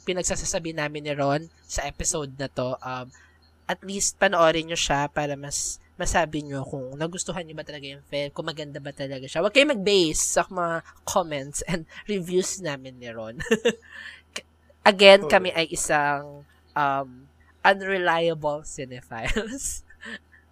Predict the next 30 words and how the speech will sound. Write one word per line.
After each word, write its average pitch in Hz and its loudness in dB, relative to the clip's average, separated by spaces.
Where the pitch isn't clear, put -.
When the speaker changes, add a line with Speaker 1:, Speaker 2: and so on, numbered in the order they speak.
Speaker 2:
<laughs> - -
Let 208 8
us 214 6
know 190 12
what 175 8
you 165 2
think 147 -2
about 127 4
it, 120 -2
though. 113 0
If 113 -4
you 147 0
have 147 -2
seen 151 -4
the 143 4
film, 135 2
please, 123 -2
uh, 113 0
you 147 2
know, 147 4
let 151 8
us 156 6
know, 151 6
tweet 160 0
us, 147 4
or 139 0
send 135 -2
us 131 0
a 131 -2
message, 127 -2